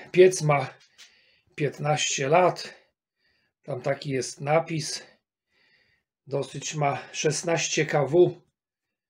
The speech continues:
mocy, czyli petarda, jak to mówią niektórzy panowie z YouTube'a. No i żeby się długo paliło,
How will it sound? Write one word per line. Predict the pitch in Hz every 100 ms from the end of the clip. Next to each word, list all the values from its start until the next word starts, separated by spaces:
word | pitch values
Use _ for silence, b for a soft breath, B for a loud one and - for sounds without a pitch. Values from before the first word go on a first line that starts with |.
| _ _ _
mocy, | 127 165 185 160 151 - -
czyli | - 139
petarda, | - 143 165 170 170 156 151 - _ _ _ _ _ _ _ _ _ _ _
jak | 139 -
to | 147
mówią | 143 143 139 143
niektórzy | 135 - 165 147 143 107 _ _ _ _ _ _ _ _ _ _ _ _ _ _ _ _ _ _
panowie | 127 127 147 151 151 147
z | 147 131
YouTube'a. | 131 180 185 165 151 B B B _ _ _ _ _ _ _ _ _ _
No | 131 151 190
i | 190 - _ _ _ _ _ _ _ _ -
żeby | 139 139
się | 139 123
długo | 165 160
paliło, | 151 113 131 147 151 147